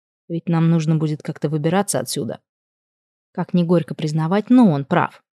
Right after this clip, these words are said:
Перешла на магическое зрение, вгляделась в плетение защитного контура. Замысловато,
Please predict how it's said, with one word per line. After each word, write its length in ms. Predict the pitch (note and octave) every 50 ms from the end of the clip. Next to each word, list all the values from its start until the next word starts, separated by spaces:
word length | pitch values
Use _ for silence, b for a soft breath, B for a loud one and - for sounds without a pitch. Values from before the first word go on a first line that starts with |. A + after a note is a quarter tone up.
| _ -
Перешла 360 | G3+ G#3 G#3+ - - C4+ C4+
на 80 | B3+
магическое 640 | A3+ G#3 G3 F#3 F#3 F3 - F#3+ - - - F#3 F3
зрение, 460 | E3+ F3+ F3+ F3 D#3+ D3+ D3 C#3+ - - _ _
вгляделась 580 | - D#3+ D#3+ G3 G3 F#3+ G3 A3+ A3+ G#3+ F3+ -
в 40 | _
плетение 460 | - F#3+ F3 - G3 F#3 F3 F3+ F3
защитного 560 | D#3+ F3 D#3+ - - F3 - F3 E3+ F3 E3+
контура. 480 | - - F3 D#3+ D3+ - - - - - _ _ _ _ _ -
Замысловато, 800 | F3 F#3 G3+ G#3+ G#3+ - B3+ B3 G#3+ E3+ D#3 D#3+ - D#3+ E3+